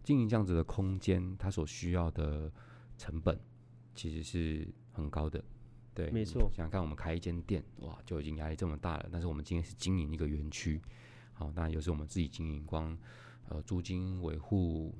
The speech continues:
Speaker 1: 然后一些日常零零杂杂的，对，然后人事其实，呃，都会远比开一间店还要来得，呃，有压力。那所以我，我们当时设定在这个场域的时候，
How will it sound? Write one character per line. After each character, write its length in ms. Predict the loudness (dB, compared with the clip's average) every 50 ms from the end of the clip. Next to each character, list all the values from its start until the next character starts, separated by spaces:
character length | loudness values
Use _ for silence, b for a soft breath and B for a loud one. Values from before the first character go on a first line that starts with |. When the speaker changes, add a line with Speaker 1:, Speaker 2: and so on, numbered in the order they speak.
| -6
Speaker 1:
然 140 | -4 -4 -2
后 340 | 0 0 0 0 -2 -2 -2
一 60 | -4
些 480 | -2 -2 0 0 0 0 0 -2 -2 -2 -2
日 80 | -2
常 300 | -2 -2 -4 -4 -4 -2
零 140 | -2 -2 0
零 80 | 0 0
杂 120 | -2 -2
杂 200 | -2 -2 -2 -2
的， 200 | 0 0 -2 -2 -4 B B B B B B B B
对， 340 | -2 0 0 0 0 -2 -2
然 120 | -2 -2 0
后 100 | 0 0
人 160 | 0 0 -2
事 280 | -2 -2 0 0 0 0
其 140 | -2 -4 -6
实， 300 | -4 -2 -2 -2 -2 -4 B B B B B B
呃， 260 | -4 -2 -2 -2 0
都 120 | 2 4
会 100 | 4 4
远 160 | 4 4 2 0
比 100 | -2 -4
开 180 | -4 -4 -4
一 60 | -4
间 220 | -2 -2 -2 -2 2
店 180 | 2 2 2 2 0
还 160 | -6 -6 -4 -4
要 100 | -2 -2
来 120 | -2 -4
得， 320 | -2 -2 -2 -2 -2 -4 -8 -12 -16 -18 -18 -18 -12 -8
呃， 360 | -6 -6 -6 -6 -8 -10 -10 -6
有 180 | -4 -4 -2 -2
压 220 | -2 0 0 0
力。 160 | 0 0 -2 -4 B B B B B B B B B B B B B 2
那 420 | 4 4 6 6 6 4 2 0 -2 -8 -18 -8
所 160 | 2 6 8 8
以 100 | 8 8
我， 340 | 6 4 2 2 2 0 -4 -6 -6
我 60 | -2
们 160 | 0 0 0 -2 -4 -10 -6 0
当 160 | 0 2 2
时 140 | 2 0 2
设 160 | 4 4 4
定 180 | 4 4 0
在 140 | 0 0 0
这 120 | 2 2 2
个 120 | 0 0
场 240 | 0 -2 -6 -4 -2
域 80 | -2
的 140 | 0 0 -2
时 200 | -2 -4 -6 -6
候， 260 | -4 -4 -4 -4 -6